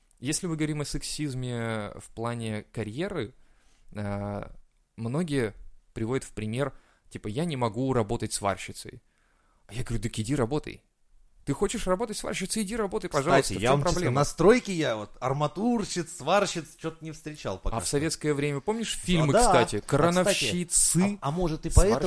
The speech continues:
Speaker 1: сварщицы?
Speaker 2: сейчас не встречаем, потому что в советское время наши так раз девчонки, кто соображал, поработал у нас, вот тогда у нас были, кстати, вот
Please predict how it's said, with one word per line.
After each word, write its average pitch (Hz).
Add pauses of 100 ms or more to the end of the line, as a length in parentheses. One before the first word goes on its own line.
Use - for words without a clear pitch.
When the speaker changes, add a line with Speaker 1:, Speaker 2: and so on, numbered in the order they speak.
Speaker 1:
сварщицы? 143
Speaker 2:
сейчас 139
не 123
встречаем, 127
потому 117
что 110
в -
советское 127
время 107
наши 117
так -
раз 107
девчонки, 113
кто 87
соображал, 110
поработал 131
у 107
нас, 110
вот 139
тогда 123
у 220
нас 190
были, 92
кстати, -
вот 98